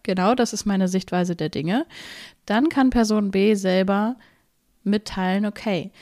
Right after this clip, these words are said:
so habe ich die Situation wahrgenommen. Für mich ist das und das und das passiert und dann habe ich das und das und das gehört und das und das und das gesehen",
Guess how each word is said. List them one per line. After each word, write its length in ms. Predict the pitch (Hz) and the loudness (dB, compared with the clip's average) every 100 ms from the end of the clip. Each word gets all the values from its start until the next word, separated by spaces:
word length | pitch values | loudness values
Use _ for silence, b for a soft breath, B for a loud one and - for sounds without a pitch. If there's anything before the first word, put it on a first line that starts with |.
| B B | B B
so 260 | - 208 208 | -4 0 2
habe 160 | 233 - | 2 0
ich 160 | 269 | -4
die 140 | - 240 | 0 -2
Situation 680 | 190 - 160 - - 165 165 | -2 -4 -4 -4 -6 -6 -4
wahrgenommen. 440 | 151 160 147 143 | -6 -6 -8 -8
Für 160 | - 180 | -4 0
mich 220 | 208 220 | 0 0
ist 180 | - 196 | -2 -2
das 160 | 190 | 0
und 120 | 185 | -2
das 140 | 175 170 | -2 -4
und 160 | 160 | -4
das 160 | 170 - | -4 -4
passiert 560 | - 233 - 277 330 220 | -4 -2 2 2 2 0
und 120 | 185 | -2
dann 200 | 185 190 | 0 0
habe 160 | 196 | 0
ich 80 | 190 | -2
das 180 | 175 170 | -4 -4
und 140 | 170 | -4
das 160 | 151 151 | -6 -8
und 100 | 160 | -6
das 200 | 160 - | -6 -4
gehört 400 | 208 220 233 - | -2 2 2 2
und 160 | 202 156 | -2 -4
das 160 | 165 | -4
und 80 | 180 | -2
das 140 | 175 185 | -2 0
und 100 | 202 | 0
das 220 | 202 - | 0 2
gesehen", 440 | 180 190 160 160 | 2 4 4 0